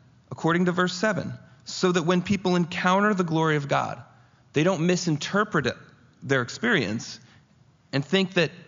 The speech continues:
we're awesome. When people encounter God because of the things that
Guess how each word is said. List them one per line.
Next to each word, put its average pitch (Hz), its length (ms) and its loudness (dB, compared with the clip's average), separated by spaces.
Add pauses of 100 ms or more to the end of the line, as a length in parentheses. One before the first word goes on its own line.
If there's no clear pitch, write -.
(220)
we're 202 220 4
awesome. - 460 -4 (460)
When 165 140 2
people 226 380 0
encounter 202 680 0
God 170 520 0 (580)
because 180 320 0
of 180 80 2
the 175 100 2
things 185 340 0
that 175 160 2